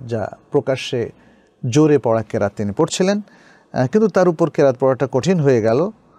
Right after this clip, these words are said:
ফালাম্মা ফারাগা ক্বালা, যখন তিনি সালাত শেষ করলেন বললেন, "লাআল্লাকুম তাকরাউনা খালফা ইমামিকুম, মনে হচ্ছে তোমরা তোমাদের ইমামের পেছনে, আহ, কেরাত পড়ছ।"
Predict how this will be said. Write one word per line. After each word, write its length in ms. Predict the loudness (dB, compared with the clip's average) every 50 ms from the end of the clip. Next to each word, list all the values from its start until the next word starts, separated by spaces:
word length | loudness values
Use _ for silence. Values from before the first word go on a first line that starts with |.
| _ _ _ _ _ _ _ _ -4
ফালাম্মা 360 | -2 0 0 0 0 -2 -4
ফারাগা 480 | -2 -2 0 0 0 0 0 0 -2 -2 -2
ক্বালা, 360 | -2 0 0 0 -2 -2 -4
যখন 360 | -4 -6 -6 -6 -6 -10 -8
তিনি 280 | -8 -6 -6 -6 -6 -8
সালাত 280 | -8 -6 -6 -6 -6
শেষ 280 | -6 -6 -8 -8 -8 -6
করলেন 340 | _ -2 0 0 0 0 0
বললেন, 400 | 2 2 2 2 2 0 -2 -4 -10 _ _ _ _ -20 -16 _ -2
"লাআল্লাকুম 540 | -2 0 0 0 0 -2 -2 -2 -4 -4 -2
তাকরাউনা 560 | -2 -2 -2 0 -2 0 0 0 0 0 -2
খালফা 380 | -2 0 -2 -2 -2 -2 -4 -2
ইমামিকুম, 680 | -2 -2 -2 -2 -2 -2 -4 -6 -6 -6 -6 -6 -8 -12 -14 _ _ _ _ _ _ _ -6
মনে 200 | -2 0 2 2
হচ্ছে 480 | 2 0 0 0 0 2 2 0 0 -4 _ _ _ _ _ _ _ _ _ -2
তোমরা 540 | -2 0 0 2 2 2 2 2 0 -2 -4 _ _ _ _ _ _ _ -4
তোমাদের 300 | -2 -2 0 0 2 0
ইমামের 340 | 2 0 0 0 0 -2
পেছনে, 540 | -2 -2 -2 -2 -2 -2 -2 -2 0 -2 -2
আহ, 880 | -4 -6 _ _ _ _ _ _ _ _ _ -12 -6 -4 -2 0 0 -2 0 0
কেরাত 220 | 0 2 0 0 -2
পড়ছ।" 300 | -4 -6 -6 -6 -8 -10